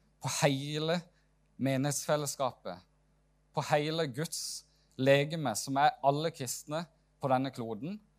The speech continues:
Da blir denne bønnen mye rikere, faktisk.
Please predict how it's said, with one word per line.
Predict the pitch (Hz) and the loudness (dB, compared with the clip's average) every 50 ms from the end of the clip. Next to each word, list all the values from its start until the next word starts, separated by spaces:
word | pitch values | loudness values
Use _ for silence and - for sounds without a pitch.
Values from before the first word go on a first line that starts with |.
| _ _ _ _ _ _ _ | _ _ _ _ _ _ _
Da | 170 165 175 | 6 6 6
blir | 165 160 175 180 196 196 | 6 2 0 0 4 6
denne | 151 151 156 160 160 | 6 6 6 4 4
bønnen | 139 143 160 175 156 131 123 123 131 | 4 4 4 4 2 0 0 0 -2
mye | 139 143 151 160 165 175 170 156 127 113 | -2 -4 -6 -4 -4 -4 -4 -4 -6 -8
rikere, | 110 143 143 139 - - _ - 185 165 120 - | -6 -6 -6 -6 -8 -12 _ -8 -6 -6 -4 -4
faktisk. | 110 98 - - - 101 87 - - - | -4 -6 -6 -6 -10 -10 -10 -10 -10 -12